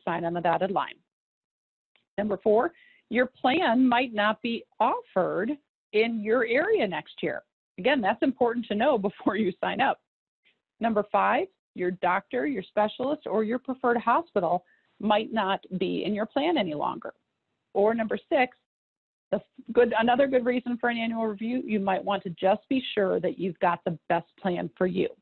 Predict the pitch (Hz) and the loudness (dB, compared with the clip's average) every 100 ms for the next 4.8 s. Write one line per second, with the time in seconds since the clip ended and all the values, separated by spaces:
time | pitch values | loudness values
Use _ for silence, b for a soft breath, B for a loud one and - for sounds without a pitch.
0 | _ - 175 165 254 - 415 415 339 302 | _ -2 0 4 2 2 0 2 2 2
1 | 302 214 170 - - _ - 220 - 247 | 0 -4 -6 -6 -10 _ -2 -2 0 -4
2 | 233 220 220 208 180 - - _ _ b | -2 0 0 0 -4 -6 -20 _ _ b
3 | b b b b - 240 - 254 240 233 | b b b b 0 0 2 0 0 -2
4 | - 233 214 - - 226 226 262 | -4 -2 -2 -6 -6 0 2 2